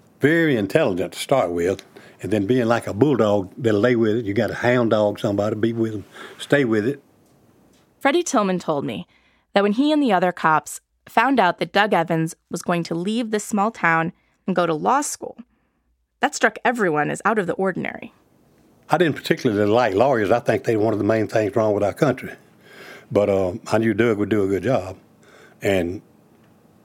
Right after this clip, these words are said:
Speaker 1: I was, I was proud of him for doing it, 'cause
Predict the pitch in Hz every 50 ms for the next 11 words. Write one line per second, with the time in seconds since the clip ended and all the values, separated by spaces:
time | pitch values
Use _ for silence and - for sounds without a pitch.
0 | _ _ _ _ _ _ - _ _ _ - - - - 113 127 117 107 95 -
1 | 113 120 131 110 92 - - 123 117 107 104 117 131 120 98 92 - - - 87
2 | 92 90 90 92 127 - - 107 98